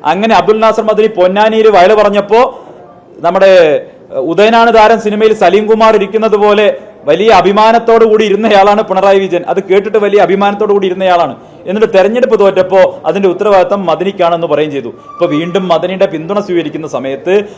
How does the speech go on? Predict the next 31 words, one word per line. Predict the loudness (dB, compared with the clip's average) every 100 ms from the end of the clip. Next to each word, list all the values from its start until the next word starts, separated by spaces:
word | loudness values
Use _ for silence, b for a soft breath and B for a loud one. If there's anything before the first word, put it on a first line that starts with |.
| -4 0
പഴയ | 2 4 4
നിലപാടിൽ | 2 2 2 2 0 -4
നിന്ന് | -8
സി | -8 -8 -10 -6
പി |
എം | -6 -2
മാറിയിട്ടുണ്ടോ, | -2 -2 -4 -10 -4 0 0 -2 B -4
ഇടതുപക്ഷം | -2 0 0 -2 -2
മാറിയിട്ടുണ്ടോ? | -2 -2 -4 -8 -2 -2 B B -14
ഇക്കാര്യത്തിൽ | 0 2 2 -2
സി | -6 -8 -8
പി | -4 0
ഐയുടെ | 2 2
നിലപാട് | 0 0 0 0
എന്താണ് | -2 -2 -2 -6 B -10
എന്നുകൂടി | -4 -2 2
അറിയണം. | 2 0 -6 -16 -20 -6
മറ്റൊരു | -4 -2 -2
പ്രധാനപ്പെട്ട | 0 0 0 0
കാര്യം, | 2 2 -2 -10 -20 -8
എന്തുകൊണ്ടാണ് | -6 -4 -4 -2 -2 -2 -2
നിലമ്പൂർ | -2 -2 0 2
എം | 2 0
എൽ | -2 -2
എ |
പ്രചരണത്തിൽ | -2 -2 0 -2 -2 -4
നിന്ന് | -4
വിട്ടുനിൽക്കുന്നത് | -4 -2 -4 -6 -8 -6
എന്ന | -2
കാര്യം | -2 0 -4 -8 B -14
സി | -10 -8